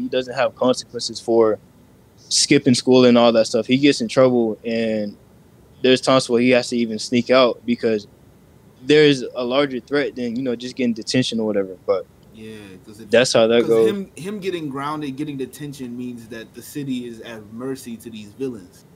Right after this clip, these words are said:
Speaker 1: Yeah, exactly. And
Speaker 2: Yeah.
Speaker 1: they'll do, like, anything to get him out because they know he, he's gonna pop out later to intervene in that business. So why not bring him out now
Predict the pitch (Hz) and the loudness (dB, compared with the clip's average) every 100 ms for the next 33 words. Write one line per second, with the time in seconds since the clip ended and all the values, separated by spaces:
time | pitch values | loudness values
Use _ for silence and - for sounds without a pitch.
0 | _ _ - 113 110 101 120 117 - 104 | _ _ -4 0 0 2 4 4 2 -8
1 | 95 - 117 120 110 120 117 110 98 - | -8 -4 2 4 2 -2 -12 -14 -16 -16
2 | - 135 143 143 135 120 127 139 123 127 | 2 4 4 2 4 4 4 2 2 -2
3 | 120 - 113 101 131 127 117 131 110 120 | -2 -4 -8 -4 -6 -4 -2 -2 -2 -6
4 | - 113 104 - - - _ 123 127 131 | -6 -6 -6 -10 -20 -20 _ 2 6 6
5 | 135 127 139 127 - 120 - 127 123 117 | 4 4 2 2 2 2 4 2 6 4
6 | 104 135 123 113 - 113 117 113 123 120 | 6 4 4 0 -2 -2 0 2 2 2
7 | 117 104 120 117 107 113 98 110 127 127 | -2 -2 -4 -4 -8 -4 0 2 4 2
8 | 107 120 123 123 110 104 95 117 127 120 | 2 0 -2 -4 -4 -4 0 4 4 2